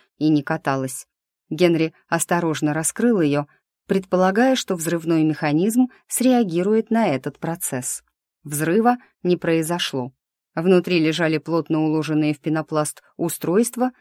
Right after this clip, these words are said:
предназначение которых по одному внешнему виду он не определил. "Ну, что там?" —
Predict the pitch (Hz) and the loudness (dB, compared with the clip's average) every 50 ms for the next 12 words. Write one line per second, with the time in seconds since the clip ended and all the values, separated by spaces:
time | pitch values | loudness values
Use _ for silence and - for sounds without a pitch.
0 | _ _ _ - 185 190 160 165 160 160 165 151 151 - - 233 240 247 247 240 | _ _ _ -4 -4 -2 0 0 0 2 0 0 0 0 0 2 4 4 4 4
1 | 233 233 - 151 147 - 196 233 262 247 - - 175 160 156 143 147 143 147 170 | 2 2 0 0 0 2 0 0 0 0 0 -2 -2 -2 0 0 0 0 0 0
2 | 202 214 196 165 151 151 151 - - 185 190 202 202 190 156 131 139 135 156 175 | -2 -2 0 0 0 0 -2 -2 -2 0 0 0 -2 -2 -2 -4 -2 -2 -2 -4
3 | - _ _ _ - 160 156 151 151 156 165 170 175 - 170 175 160 175 202 202 | -4 _ _ _ -4 -2 0 2 2 2 2 0 0 -2 -6 -6 -4 -2 -2 -2
4 | 185 143 120 120 127 - _ _ _ _ _ _ _ _ - 208 220 208 233 240 | 0 -2 -4 -4 -8 -12 _ _ _ _ _ _ _ _ 2 4 4 6 4 2
5 | - - - 180 170 165 170 185 190 208 202 | 0 -2 -4 -4 -4 -2 -2 -2 -2 -2 -2